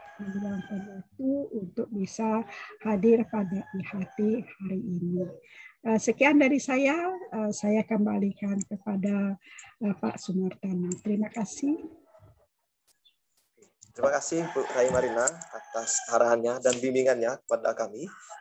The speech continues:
Speaker 2: Kami banyak belajar juga dari beliau. Terima kasih Bu. Nah, untuk selanjutnya, bila ada Bapak Ibu yang ingin bertanya lagi, kami persilahkan.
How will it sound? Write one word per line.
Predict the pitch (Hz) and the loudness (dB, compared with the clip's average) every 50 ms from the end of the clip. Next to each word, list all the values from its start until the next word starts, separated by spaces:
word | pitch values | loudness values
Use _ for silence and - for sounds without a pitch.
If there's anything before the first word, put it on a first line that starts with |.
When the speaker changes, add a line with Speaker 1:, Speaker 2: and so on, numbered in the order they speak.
| - - | -4 2
Speaker 2:
Kami | 107 117 113 | 2 6 6
banyak | 113 117 117 - - | 8 8 6 4 6
belajar | 110 113 104 - 113 117 117 110 | 6 4 6 8 8 8 8 6
juga | 107 - 117 117 123 120 117 - - | 6 6 8 8 8 8 6 0 -2
dari | - 104 - - 110 101 107 | -4 -2 -2 -2 -4 -2 0
beliau. | 113 113 101 104 131 185 220 - - - - - - - | 0 2 4 4 4 4 2 0 -10 -12 -12 -14 -14 -12
Terima | - - - 110 110 | -12 -12 -6 -6 0
kasih | - 117 - 139 131 120 | 0 0 0 0 0 4
Bu. | 127 165 226 - - - - _ - - - - - - - _ _ - | 6 6 6 4 2 -8 -14 _ -20 -20 -20 -20 -20 -20 -20 _ _ 2
Nah, | 123 120 113 - - _ _ _ _ _ _ | 2 2 2 2 -4 _ _ _ _ _ _
untuk | - 131 131 165 160 | -6 0 4 4 4
selanjutnya, | 160 151 147 143 147 147 143 143 143 156 180 208 208 - - - - - - | 6 6 6 6 6 4 4 6 6 6 6 6 2 0 -8 -10 -10 -6 -4
bila | 120 120 123 120 120 | 2 4 4 4 6
ada | 123 120 123 123 120 - - - | 6 6 6 6 6 2 -4 -4
Bapak | 120 113 147 120 127 - | -2 2 2 2 2 2
Ibu | - 156 - - | -2 -2 0 4
yang | 143 139 127 | 4 4 4
ingin | 127 127 123 | 2 -2 -2
bertanya | 123 - 113 120 120 123 | -2 0 0 0 0 2
lagi, | 120 120 113 101 95 110 120 170 202 _ _ _ _ | 2 2 0 0 -2 -8 -10 -10 -10 _ _ _ _
kami | - 113 123 | -10 -8 -8
persilahkan. | 123 123 117 - 135 123 117 113 - - 113 113 135 180 | -6 -6 -4 0 2 2 2 2 0 0 0 2 2 0